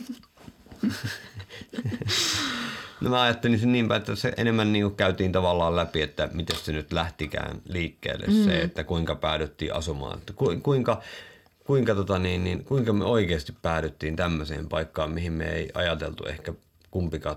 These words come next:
Speaker 1: tahoillamme koskaan päätyä.
Speaker 2: Niinpä.
Speaker 1: Keskelle,
Speaker 2: Ei
Speaker 1: keskelle
Speaker 2: todellakaan.
Speaker 1: korpea.
Speaker 2: Minä
Speaker 1: Ihan,
Speaker 2: en
Speaker 1: ihan
Speaker 2: ainakaan.
Speaker 1: keskelle korpea.
Speaker 2: Niin.
Speaker 1: Täällä on pöllöjä ja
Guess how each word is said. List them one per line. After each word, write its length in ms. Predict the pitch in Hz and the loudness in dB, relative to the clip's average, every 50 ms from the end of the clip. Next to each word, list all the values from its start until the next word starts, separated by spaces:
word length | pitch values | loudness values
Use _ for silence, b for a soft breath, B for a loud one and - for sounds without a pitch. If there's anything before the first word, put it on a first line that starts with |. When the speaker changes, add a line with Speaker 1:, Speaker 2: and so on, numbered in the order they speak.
| - | -4
Speaker 1:
tahoillamme 480 | - 82 78 80 78 73 73 73 73 78 | -6 -6 -4 -4 -4 -4 -4 -6 -8 -8
koskaan 540 | - 80 82 80 - - - - - - - | -6 -6 -6 -6 -6 -10 -10 -10 -10 -10 -10
päätyä. 400 | - - - - - - - - 190 | -10 -10 -10 -10 -12 -12 -6 -2 0
Speaker 2:
Niinpä. 380 | 202 208 196 180 175 175 190 185 | 2 2 4 2 0 -2 -2 0
Speaker 1:
Keskelle, 500 | 123 123 107 - - - 87 82 80 80 | 2 2 2 0 0 -2 0 0 0 -2
Speaker 2:
Ei 100 | - - | -4 -4
Speaker 1:
keskelle 460 | - - 135 120 190 190 185 - 85 220 | -2 -2 0 2 2 2 4 4 4 2
Speaker 2:
todellakaan. 460 | 214 180 175 - 92 - 82 - - | 2 2 2 4 4 4 2 0 -2
Speaker 1:
korpea. 280 | - - - 139 - - - - | -2 -2 -2 -2 -2 -2 -2 2
Speaker 2:
Minä 160 | 143 151 220 233 233 | 4 6 6 6 6
Speaker 1:
Ihan, 100 | 220 - | 6 4
Speaker 2:
en 80 | 147 147 | 2 2
Speaker 1:
ihan 300 | - 156 170 180 147 135 | 2 2 4 4 4 4
Speaker 2:
ainakaan. 220 | 110 90 85 82 - | 2 2 2 0 0
Speaker 1:
keskelle 540 | - 90 90 90 80 - - - 76 73 73 | 2 0 0 0 -2 -4 -6 -6 -6 -6 -6
korpea. 600 | 71 - - 78 78 78 76 73 73 - - - - - - - - | -8 -10 -8 -6 -4 -4 -4 -6 -8 -10 -12 -14 -14 -14 -12 -6 -2
Speaker 2:
Niin. 120 | 185 190 | 0 2
Speaker 1:
Täällä 160 | 196 127 127 | 4 4 4
on 60 | 123 117 | 4 4
pöllöjä 680 | 180 170 165 160 147 131 113 104 101 95 95 90 90 | 4 4 6 6 6 6 4 4 4 4 4 4 4
ja 260 | 87 87 87 87 87 | 4 4 2 2 0